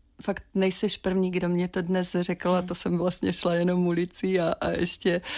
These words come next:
ještě jsem se, mm, stavila v jednom obchůdku a, e, je to příjemné, protože vím, že ty šaty nejsou poslední výkřik módy, nejsou nové a,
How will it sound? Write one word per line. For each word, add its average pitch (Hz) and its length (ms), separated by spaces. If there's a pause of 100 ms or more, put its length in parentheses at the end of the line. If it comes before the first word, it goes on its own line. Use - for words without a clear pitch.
(240)
ještě 180 240
jsem 185 160
se, 180 300
mm, 170 320 (340)
stavila 175 440
v 175 60
jednom 180 320
obchůdku 180 680
a, 175 320 (460)
e, 175 240
je 180 140
to 185 140
příjemné, 180 520
protože 185 420
vím, 180 260
že 185 140
ty 190 140
šaty 185 400 (420)
nejsou 185 520
poslední 190 640
výkřik 175 460
módy, 170 400
nejsou 185 580
nové 170 560 (400)
a, 165 380